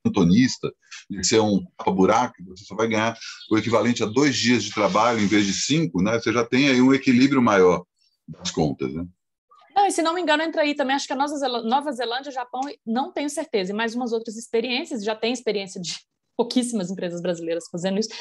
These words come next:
Speaker 2: Talvez a minha possa ser considerada, mas como eu não exploro o trabalho de ninguém, só o meu, acho que não tá valendo muito.
Speaker 1: Aham.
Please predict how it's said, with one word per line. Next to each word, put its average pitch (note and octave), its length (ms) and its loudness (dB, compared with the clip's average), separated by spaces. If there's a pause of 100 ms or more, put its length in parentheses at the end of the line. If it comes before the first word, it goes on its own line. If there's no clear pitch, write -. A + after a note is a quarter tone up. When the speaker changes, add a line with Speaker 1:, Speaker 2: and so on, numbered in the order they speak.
(140)
Speaker 2:
Talvez E4 280 2
a A4 80 4
minha E4 180 2
possa F#4+ 260 -2
ser F4+ 220 -6
considerada, E4 680 -2
mas A3 200 -10
como C#4 240 -8
eu C#4 40 -6
não C4+ 60 -4
exploro B3 300 -2
o A#3+ 40 -4
trabalho G#3+ 340 -4
de G#3+ 100 -10
ninguém, A3 300 -8
só G#3 240 -6
o - 20 -10
meu, B3 500 -8
acho A#3 140 -16
que - 80 -10
não A#3 100 0
tá G#3+ 120 -2
valendo G#3 400 0
muito. E3+ 200 -8
Speaker 1:
Aham. D3+ 300 0